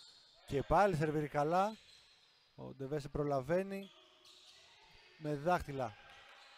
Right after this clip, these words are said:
πέρασε η μπάλα. Ευκαιρία για τον Παναθηναϊκό. Ντερντρίς από τα τρία μέτρα. Ωραίο πλασέ.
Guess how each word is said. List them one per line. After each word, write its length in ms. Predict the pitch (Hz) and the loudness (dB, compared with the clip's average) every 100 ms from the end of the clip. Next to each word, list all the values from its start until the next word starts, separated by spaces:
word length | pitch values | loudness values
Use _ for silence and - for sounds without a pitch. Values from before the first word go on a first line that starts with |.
| - - | -20 -10
πέρασε 260 | 131 127 | -8 -6
η 20 | 143 | -4
μπάλα. 220 | 175 165 _ _ _ | -2 -4 _ _ _
Ευκαιρία 360 | - - 151 156 | -10 -4 -2 0
για 120 | 156 | 0
τον 100 | 156 | 0
Παναθηναϊκό. 500 | 156 147 151 196 196 | 0 -2 2 6 6
Ντερντρίς 500 | 160 147 165 190 170 | 4 -2 0 0 0
από 100 | 147 | -2
τα 100 | 151 | -2
τρία 240 | 165 165 | 0 0
μέτρα. 400 | 170 185 196 185 | 0 2 4 6
Ωραίο 160 | 165 185 | 6 4
πλασέ. 520 | 170 143 185 196 | 2 -2 0 0